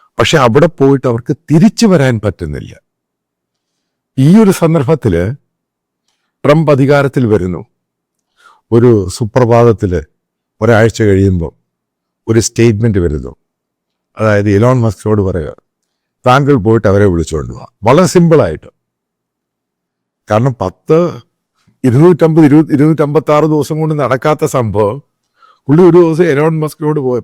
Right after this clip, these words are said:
പറയുകയാണ്, "താങ്കൾ പോയി അവരെ ഇങ്ങ് വിളിച്ചുകൊണ്ട് വരിക." സിമ്പിളായിട്ട്. ഇപ്പൊ ലോകം അത് വല്ലാതെ അങ്ങ് ഞെട്ടി. ഇയാൾ ഇത് ട്രംപിന് ഭ്രാന്തുണ്ട്. എലോൺ മസ്ക് പെട്ടെന്ന് ഒരു സുപ്രഭാതത്തിൽ പോയിട്ട് തിരിച്ചു വരുന്ന രീതിയിൽ പത്ത് ഇരുന്നൂറ്റമ്പത് ദിവസം കൊണ്ട് നടക്കാത്ത കാര്യം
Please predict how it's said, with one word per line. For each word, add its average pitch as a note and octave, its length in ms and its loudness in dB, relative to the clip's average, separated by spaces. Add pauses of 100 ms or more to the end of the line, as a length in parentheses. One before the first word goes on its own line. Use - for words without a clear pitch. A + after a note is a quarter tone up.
പറയുകയാണ്, A2+ 720 0 (440)
"താങ്കൾ D#3+ 260 0
പോയി C3+ 200 -2
അവരെ A#2+ 200 2
ഇങ്ങ് G2+ 140 -2
വിളിച്ചുകൊണ്ട് F2 400 -6
വരിക." C2 180 -10
സിമ്പിളായിട്ട്. G2 640 -6 (1040)
ഇപ്പൊ - 140 -6
ലോകം A3 480 4
അത് F3+ 340 0 (480)
വല്ലാതെ F3 320 2
അങ്ങ് C#3 140 0
ഞെട്ടി. E2 400 -6 (640)
ഇയാൾ A2+ 180 4
ഇത് F#2 280 0
ട്രംപിന് F#2 320 0
ഭ്രാന്തുണ്ട്. D#2 600 -8 (1040)
എലോൺ G#2 280 0
മസ്ക് G#2 240 -2
പെട്ടെന്ന് G2 500 0
ഒരു G2 80 2
സുപ്രഭാതത്തിൽ G#2 580 -2
പോയിട്ട് G2+ 420 -2
തിരിച്ചു G2 260 -2
വരുന്ന F2+ 300 -2
രീതിയിൽ E2+ 340 -4 (840)
പത്ത് E2+ 200 -4
ഇരുന്നൂറ്റമ്പത് G2+ 500 0
ദിവസം G2 340 -2
കൊണ്ട് G2+ 160 -6
നടക്കാത്ത F#2+ 400 -4
കാര്യം F#2 440 -6